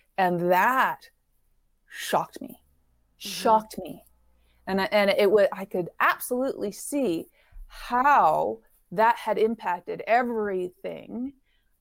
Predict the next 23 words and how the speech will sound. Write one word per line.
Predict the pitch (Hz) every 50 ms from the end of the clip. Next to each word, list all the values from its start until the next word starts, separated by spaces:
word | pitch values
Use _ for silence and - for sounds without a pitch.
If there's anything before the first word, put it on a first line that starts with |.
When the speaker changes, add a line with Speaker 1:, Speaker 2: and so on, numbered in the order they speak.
| -
Speaker 1:
um, | - 175 175 175 175
with | 175 175 -
regards | 190 170 - 190 185 185 185 180 170 -
to | - - - 190 175 170 170 170 170 170 165 165 - _ _ _ _ _ _ _ _ _ _ _ _ _ _ - 226 - - 240 170 170 170
growing | - 175 151 151 147 160 -
my | - 160
business, | 170 185 180 175 - - 113 127 - - - -
with | 180 -
moving | 165 165 165 170 170
forward, | - - 185 180 170 165
with | 165 165 -
stepping | - - 165 175 160 160
forward | - - 170 160 165 160
in | 165 165
confidence | 160 - 202 202 202 - - 180 156 147 143 - -
and | 190 170
all | 165 165 165 165 170
of | 165
that, | 185 214 247 226 185 170 - -
and | 185 180 180
how | - - 196 196 190 185
that | 170 190 190 185 190 - -
has | - - 190 190 185 180 180 - - -